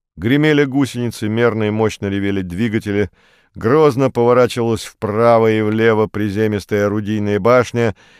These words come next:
и словно щетина дикобраза торчали во все стороны ракетные установки. А по сторонам шоссе уходил назад дремучий лес, затянутый голубоватым утренним туманом,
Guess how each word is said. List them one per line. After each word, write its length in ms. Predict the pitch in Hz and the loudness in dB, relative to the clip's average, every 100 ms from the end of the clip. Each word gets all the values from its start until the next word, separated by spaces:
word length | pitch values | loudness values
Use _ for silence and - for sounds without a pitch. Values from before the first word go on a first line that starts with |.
| _ | _
и 100 | - | -8
словно 480 | 107 110 120 120 123 | -6 0 2 2 0
щетина 560 | 120 - 123 - 147 147 | -2 -4 -4 -2 0 0
дикобраза 800 | 131 131 131 123 147 151 127 135 | 0 0 2 2 2 2 2 0
торчали 540 | 127 110 - 127 123 | 0 -2 -2 0 0
во 180 | 110 110 | 0 -2
все 240 | - 107 | -4 -8
стороны 580 | - - 120 110 110 98 - _ _ _ | -6 -2 0 0 0 -4 -8 _ _ _
ракетные 680 | 101 104 - 95 - 80 80 | -4 -4 -2 -6 -4 -6 -6
установки. 600 | 80 - 73 57 - _ _ _ _ _ _ _ _ _ _ _ - | -8 -12 -12 -12 -16 _ _ _ _ _ _ _ _ _ _ _ -14
А 100 | 90 | -10
по 80 | 101 | -6
сторонам 420 | - 104 107 101 | -2 -2 0 -2
шоссе 560 | - 104 - 135 131 117 _ _ _ _ | -4 -6 -2 2 2 0 _ _ _ _
уходил 460 | 104 117 117 143 135 | -6 -2 0 2 2
назад 400 | 131 113 139 104 | 2 2 0 0
дремучий 480 | 123 135 131 - | 0 0 0 0
лес, 280 | 127 131 120 | 0 4 2
затянутый 680 | 80 101 98 113 110 101 113 | 2 -2 0 0 0 -2 -6
голубоватым 840 | 90 104 107 90 104 117 - 110 113 | -4 -4 -2 0 2 2 2 -2 -2
утренним 440 | 107 107 107 107 | -4 -4 -4 -6
туманом, 600 | - 113 110 104 98 98 | -6 -4 0 0 0 -4